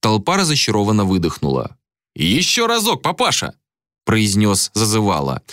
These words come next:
«И вашему сынишке повезёт!» «Не повезёт», прошептал Драго. «Почему?» спросила Маляка. «Собака прикручена». Зазывала, видимо, услышал его слова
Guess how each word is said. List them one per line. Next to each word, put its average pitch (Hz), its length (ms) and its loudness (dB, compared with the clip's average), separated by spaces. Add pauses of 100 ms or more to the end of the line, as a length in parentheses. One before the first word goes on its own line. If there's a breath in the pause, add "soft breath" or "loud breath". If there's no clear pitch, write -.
(160 loud breath)
«И 110 140 2
вашему 123 480 2
сынишке 190 460 0
повезёт!» 196 580 0 (680)
«Не 82 280 -2
повезёт», 120 760 -2 (520)
прошептал 98 500 -2
Драго. 82 480 -2 (480)
«Почему?» 165 580 -2 (400)
спросила 98 480 0
Маляка. 85 520 -2 (580)
«Собака 85 560 -2
прикручена». - 800 -4 (1700 soft breath)
Зазывала, 143 540 0
видимо, 185 720 2
услышал 147 680 0
его 90 280 2
слова 151 640 0